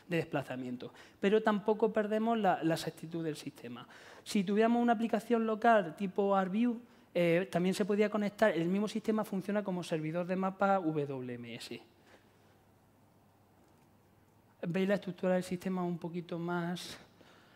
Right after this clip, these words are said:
más en esquema, eh, la, la entrada del usuario convencional, en qué papel estaría el sitio y el gestor de contenido y el módulo externo. Y aquí os pongo unas especificaciones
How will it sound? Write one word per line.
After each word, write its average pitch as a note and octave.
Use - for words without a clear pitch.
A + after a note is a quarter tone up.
más F#3
en F#3+
esquema, B3+
eh, D#3
la, D3
la C#3+
entrada D#3+
del E3
usuario E3
convencional, F3+
en D#3
qué E3
papel D#3+
estaría D#3+
el D#3
sitio F#3
y D3
el C#3+
gestor D3+
de F3
contenido F#3+
y E3+
el C#3+
módulo C#3+
externo. B2
Y E3+
aquí D#3
os F3
pongo F#3+
unas F#3
especificaciones F3